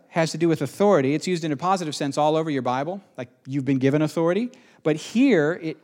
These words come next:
refers to, uh, it can refer even to governmental authorities, by the way, which have been instituted by God. But in this, in this exact verse in Colossians two, and then for the rest of the chapter, it refers to these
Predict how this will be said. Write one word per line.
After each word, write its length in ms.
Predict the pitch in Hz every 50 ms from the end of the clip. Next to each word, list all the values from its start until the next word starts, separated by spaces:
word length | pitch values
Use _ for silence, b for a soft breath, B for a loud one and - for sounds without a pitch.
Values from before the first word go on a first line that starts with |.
| - 240
refers 720 | 151 160 151 - - 180 165 156 151 156 156 - - - b b b b b b b
to, 500 | - - 196 190 180 180 175 170 175 170 165
uh, 100 | 160 156
it 140 | 185 185 175
can 100 | - 202
refer 220 | 196 190 - 196 180
even 180 | 165 156 151
to 80 | 135 123
governmental 460 | 139 139 139 131 131 127 127 - 113
authorities, 360 | 110 - 117 107 101 104 104
by 180 | - 107 104 98
the 80 | 104 110
way, 160 | 101 101 104
which 160 | 113 123 123
have 80 | - 120
been 120 | 120 120
instituted 540 | 120 120 120 - 120 - - 120 113 113 104
by 160 | 110 107 101
God. 400 | 101 113 123 123 104 98 107 117 - _ _ _ _ _ _ _ _ _ _ _ _ _ _ _ _ _ _ _ _ _ _ _ _ _ _ _ _ _ _ _ _ _ _ _ _
But 460 | - 165 160 156 160 - - _ _ _ _ - - _ -
in 240 | 156 151 143 131 127
this, 380 | 143 233 262 262 254 - - - _ _ _ _ _ _ _ - - - - - _ -
in 260 | 196 196 196 170 156
this 200 | 185 254 254 -
exact 440 | 175 139 131 123 175 190 214 214 -
verse 200 | 196 185 170 -
in 60 | 165
Colossians 400 | 151 170 160 151 147 147 147 -
two, 180 | - - 233 180
and 80 | 156
then 100 | 156 151
for 120 | 147 - 147
the 80 | 147
rest 200 | 147 160 165 -
of 60 | 143 131
the 80 | 131
chapter, 460 | 127 - 220 247 262 226 - 151 143
it 160 | 135 165 175 -
refers 520 | 165 156 - - 175 175 180 175 165 -
to 180 | - - 185 175
these 320 | 156 165 165 156 139 -